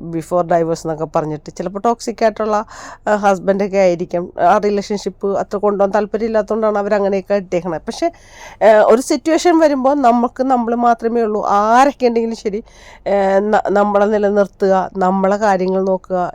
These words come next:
ഈ ചില സമയത്തൊക്കെ നമ്മൾ ഒറ്റപ്പെട്ടു പോകാറുണ്ട്. പക്ഷേ എന്ന അവസ്ഥ വല്ലാത്തൊരവസ്ഥയാണ്.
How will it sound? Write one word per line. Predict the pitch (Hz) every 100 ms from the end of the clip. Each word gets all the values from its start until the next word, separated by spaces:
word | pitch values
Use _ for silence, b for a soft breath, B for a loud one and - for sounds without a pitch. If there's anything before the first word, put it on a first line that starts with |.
| -
ഈ |
ചില | 185 233 220 214 202
സമയത്തൊക്കെ | - 208 185 190 196
നമ്മൾ | 196 196
ഒറ്റപ്പെട്ടു | 185 - 185 185 175
പോകാറുണ്ട്. | 175 180 180 170 160 151 b b b _
പക്ഷേ | 214 - 330 - - - - - -
എന്ന | 240 247
അവസ്ഥ | 208 - 208
വല്ലാത്തൊരവസ്ഥയാണ്. | 190 190 180 175 - 185 170 165 - 151